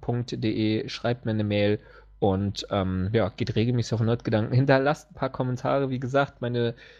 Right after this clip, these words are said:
Filmkritiken, ähm, werden zwar oft geklickt, aber wenig kommentiert, sodass das natürlich ein bisschen schade ist.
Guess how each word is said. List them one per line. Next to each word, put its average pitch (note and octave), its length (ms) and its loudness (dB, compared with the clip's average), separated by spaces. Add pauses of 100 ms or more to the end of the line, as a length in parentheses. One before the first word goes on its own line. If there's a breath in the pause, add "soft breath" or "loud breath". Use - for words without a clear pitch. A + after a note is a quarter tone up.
(140)
Filmkritiken, C3 960 -2
ähm, A2+ 480 0 (360 soft breath)
werden D3 280 4
zwar - 180 -4
oft - 200 -6
geklickt, D#3+ 440 -4
aber B2 220 2
wenig C3 240 -2
kommentiert, C3+ 640 0
sodass A#2+ 540 -4
das A2+ 280 -2
natürlich A2 380 -6
ein G2+ 40 -6
bisschen - 220 -6
schade G#2 280 0
ist. G#2+ 260 -2